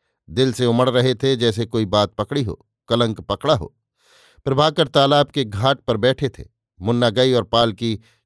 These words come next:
चलने के लिए रखी है, कहा। प्रभाकर संध्या की सुगंध के भीतर से चले। मुन्ना कुछ देर फिर उनकी चाल देखती रही। अभी आप सुन रहे थे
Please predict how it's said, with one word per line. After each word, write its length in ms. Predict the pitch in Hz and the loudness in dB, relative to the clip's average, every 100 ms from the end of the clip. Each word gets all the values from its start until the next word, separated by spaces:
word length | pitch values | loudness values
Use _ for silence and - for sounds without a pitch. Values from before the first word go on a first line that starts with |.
| _ | _
चलने 300 | 120 117 117 | -2 0 0
के 140 | 113 | -2
लिए 160 | 107 101 | -2 -2
रखी 320 | 104 - 143 | -2 -4 -2
है, 100 | 120 | -2
कहा। 300 | 113 113 123 - _ _ _ _ _ _ _ _ _ | -2 -6 -6 -8 _ _ _ _ _ _ _ _ _
प्रभाकर 440 | 143 143 160 160 | 0 2 2 0
संध्या 340 | 135 139 139 143 | 0 2 4 2
की 140 | 135 | 0
सुगंध 420 | 117 131 147 135 | -4 0 2 2
के 140 | 123 113 | 0 -2
भीतर 320 | 117 135 104 | -4 -2 -2
से 160 | - 95 | -4 -6
चले। 340 | 127 127 - - _ _ _ _ _ _ - | -6 -6 -8 -14 _ _ _ _ _ _ 0
मुन्ना 260 | 139 143 | 4 4
कुछ 200 | 139 131 | 4 2
देर 240 | 113 127 104 | 2 2 2
फिर 280 | 135 135 - _ _ _ - | 2 0 -2 _ _ _ -2
उनकी 260 | 135 120 117 | 0 0 -2
चाल 360 | - 113 151 | 0 2 2
देखती 320 | 139 95 - | 0 -2 -4
रही। 240 | 82 73 - _ _ _ _ _ _ _ _ _ _ _ | -6 -6 -10 _ _ _ _ _ _ _ _ _ _ _
अभी 220 | 131 131 127 | 0 4 4
आप 140 | 113 | 2
सुन 180 | - 117 | 0 0
रहे 160 | 143 | 0
थे 140 | 190 | -2